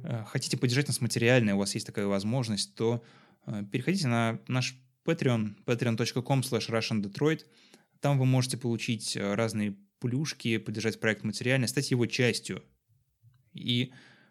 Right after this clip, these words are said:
самое главное, что там даже один доллар важно. То есть вы можете платить всего один доллар в месяц, и это уже будет очень круто и хорошо. И это добровольно. Вы в любой момент можете отказаться, и это круто.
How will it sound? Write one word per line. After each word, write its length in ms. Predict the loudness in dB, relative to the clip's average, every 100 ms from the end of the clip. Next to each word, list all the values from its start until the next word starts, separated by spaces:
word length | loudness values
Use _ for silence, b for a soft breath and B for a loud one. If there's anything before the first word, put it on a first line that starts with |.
| B
самое 300 | 2 4 4
главное, 360 | 6 6 4 2
что 560 | -2 -2 0 2 0 -6 _ _ _ -4
там 180 | 2 4
даже 380 | 4 2 -2 -4 _ _
один 320 | -2 2 4
доллар 320 | 4 4 2 0 -10
важно. 460 | -4 0 0 -4 -10
То 200 | _ -12
есть 120 | -4
вы 60 | 0
можете 240 | 0 -2
платить 240 | -4 -4
всего 200 | -4 -2
один 200 | -2 0
доллар 240 | -2 -2 0
в 20 |
месяц, 420 | 0 0 -2 -6 -8
и 200 | -4 -4
это 200 | -4 -4
уже 160 | -4
будет 300 | -2 -2 -4 -10 b _
очень 280 | -12 -8 -6
круто 260 | -6 -6 -8
и 380 | -8 -8 -8 -10
хорошо. 560 | -12 -4 -4 -4 -8 -14 B B B B B -2
И 420 | 2 4 4 0 B B
это 140 | -2 2
добровольно. 680 | 2 6 6 8 6 4 0 -8
Вы 140 | -6 -2
в 40 |
любой 200 | 0 2
момент 260 | 4 2 2
можете 260 | 0 0
отказаться, 540 | -2 -2 0 0 -2 -2
и 40 |
это 160 | -2 -4 -10
круто. 440 | -4 -2 0 -2